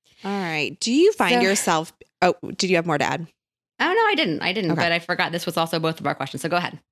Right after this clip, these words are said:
Speaker 1: Oh, do you find yourself being judged by what and how much you eat as a dietitian, and how do you handle that?
Speaker 2: Oh my gosh, I've got so much to say here. I'm gonna try to make this fast, Nicole. Okay.
Speaker 1: <laughs>
Speaker 2: So yes,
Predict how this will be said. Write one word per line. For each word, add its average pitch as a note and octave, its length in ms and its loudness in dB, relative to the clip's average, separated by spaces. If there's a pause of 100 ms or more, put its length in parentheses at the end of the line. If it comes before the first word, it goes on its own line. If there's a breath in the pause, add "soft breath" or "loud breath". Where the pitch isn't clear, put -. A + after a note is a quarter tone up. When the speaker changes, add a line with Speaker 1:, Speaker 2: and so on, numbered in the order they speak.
(480 loud breath)
Speaker 1:
Oh, D#3 220 2 (100)
do A3 100 2
you B3+ 160 6
find E4 220 2
yourself A3+ 300 2
being G3 180 2
judged E3 480 0
by C#3+ 460 0
what - 600 -2
and E3+ 160 0
how E3+ 200 0
much D#3+ 260 0
you E3 180 -4
eat C#3+ 160 0
as E3+ 160 -2
a F3+ 60 0
dietitian, F#3+ 720 0
and D#3 100 -4
how D#3+ 240 -2
do D3+ 80 -2
you D3 80 0
handle B2+ 280 -6
that? - 260 -8 (480)
Speaker 2:
Oh D#3+ 140 -8
my C#3+ 120 -4
gosh, C#3+ 240 -8
I've D3 80 -10
got D3 160 -8
so C3+ 140 -12
much D3 200 -6
to D3 60 -8
say C#3+ 200 -8
here. D3 140 -6
I'm D3 60 -4
gonna D3+ 120 -4
try D3 140 -6
to D3+ 60 -6
make D3 140 -4
this - 180 -10
fast, C#3 300 -8
Nicole. C#3 320 -8
Okay. - 240 -8 (120)
Speaker 1:
<laughs> E3+ 720 -6 (220)
Speaker 2:
So F#3+ 460 4
yes, - 680 -2